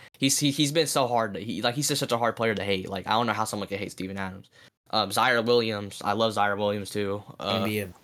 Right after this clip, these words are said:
Speaker 2: demon.
Speaker 1: even though, even though if you look at the top, even though if you look at the, the top ten rookies this season, he's probably been playing probably the worst out of the, like, or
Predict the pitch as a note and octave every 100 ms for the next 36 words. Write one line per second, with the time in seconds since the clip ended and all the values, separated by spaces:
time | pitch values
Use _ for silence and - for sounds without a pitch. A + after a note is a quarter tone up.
0 | - B2 A#2+ A2+ C3 C3 C3 A#2+ C3+ C#3
1 | C#3 C3+ - C#3+ C#3+ B2 A#2 C#3 C#3 -
2 | _ _ - B2+ D#3 D3+ C#3+ C#3 C#3 G#2
3 | _ A#2 A#2+ C3+ C3 C#3+ A#2+ C3+ C3+ B2+
4 | C3+ C#3 A#2 - B2 B2+ A2 B2+ B2 A2
5 | - _ _ - _ _ _ _ B2 B2
6 | A#2 A#2+ A#2 A2+ G#2+ G#2 - - G2+ G#2